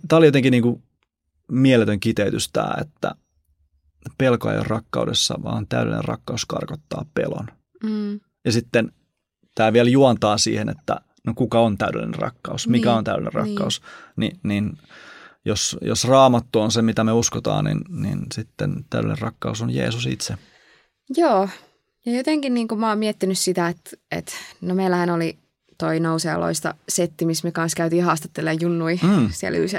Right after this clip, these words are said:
Speaker 2: S, kysyttiin, että
Speaker 1: Joo.
Speaker 2: mikä on sun mielestä niinku rohkeutta ja mikä on, millainen on rohkea ihminen, niin aika moni oli, että semmoinen, joka kohtaa pelot
Speaker 1: Mm.
Speaker 2: ja, ää, tai tekee asioita, vaikka pelkää.
Speaker 1: Vaikka pelkää.
Speaker 2: Niin
Speaker 1: Joo,
Speaker 2: se on
Speaker 1: hyvä.
Speaker 2: musta tosi,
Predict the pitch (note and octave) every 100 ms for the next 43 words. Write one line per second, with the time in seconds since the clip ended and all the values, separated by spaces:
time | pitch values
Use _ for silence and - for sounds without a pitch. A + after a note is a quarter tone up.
0 | G3 - - G3 G3 - - G2+ D3 -
1 | - - - - - - - - - -
2 | - - - - - _ - - - -
3 | - _ _ - F#3 F3 E3+ F3+ F3+ F#3
4 | - G3+ G#3 G#3 G#3 G3 G3+ F#3+ F3+ F3
5 | E3+ E3+ - E3+ - - - - - F#3
6 | F3 E3 E3 D3 D3+ D#3 - - - -
7 | - - _ - B2+ A#2 F2+ _ _ _
8 | - F#3+ A#2+ - _ _ - F3+ F3 D#3+
9 | _ _ - F3 E3 E3 F#3+ F#3 D#3 E2+
10 | E3+ _ _ _ _ - E3+ D#3+ D3 D#3+
11 | E3 D#3+ - - - - - A#2 - -
12 | D#2+ F2 E2+ - - - F#3 F3+ G#2+ C3+
13 | F#2+ - - - A3+ G#3+ G#3 - A3 G#3+